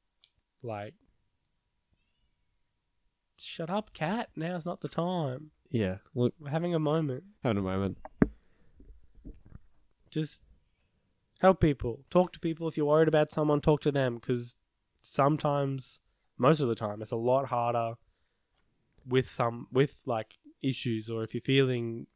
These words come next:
Speaker 1: down to talk to someone about it. But if they start that conversation, like, you might be able to help them through that.
Speaker 2: Mm-hmm. Hundred percent.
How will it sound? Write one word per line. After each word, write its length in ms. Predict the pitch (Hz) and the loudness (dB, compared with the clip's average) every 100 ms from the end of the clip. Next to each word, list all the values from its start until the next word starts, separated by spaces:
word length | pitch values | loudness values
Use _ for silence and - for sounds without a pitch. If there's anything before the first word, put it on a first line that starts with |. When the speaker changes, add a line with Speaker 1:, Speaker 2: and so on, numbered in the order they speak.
| - | -8
Speaker 1:
down 460 | 117 110 107 107 107 _ _ _ | -4 -2 -4 -8 -14 _ _ _
to 80 | - | -10
talk 240 | - 123 - | 0 0 0
to 80 | |
someone 380 | 117 120 117 107 | -4 -4 -2 -6
about 340 | 104 104 101 110 | -6 -8 -8 -12
it. 120 | - _ _ - | -16 _ _ -8
But 100 | 120 | -6
if 120 | 117 | -2
they 260 | 120 127 131 | 0 2 0
start 420 | - 120 120 127 | -2 -4 -4 -6
that 220 | 117 113 | -8 -8
conversation, 840 | - 104 107 107 104 - 104 104 107 _ _ _ _ _ _ - | -8 -8 -10 -14 -14 -16 -16 -16 -18 _ _ _ _ _ _ -16
like, 180 | 110 120 | -10 -6
you 60 | |
might 200 | 113 110 | -4 -4
be 100 | 110 | -4
able 180 | 113 107 | -6 -6
to 80 | 107 | -10
help 220 | 104 104 | -10 -12
them 160 | - 104 - | -12 -16 -14
through 200 | 107 101 | -12 -12
that. 160 | 101 - _ _ _ _ _ _ _ _ _ - | -14 -20 _ _ _ _ _ _ _ _ _ -14
Speaker 2:
Mm-hmm. 200 | 113 139 170 _ _ _ - | -10 -10 -14 _ _ _ -6
Hundred 140 | 98 | -4
percent. 280 | 90 87 92 | -4 -8 -12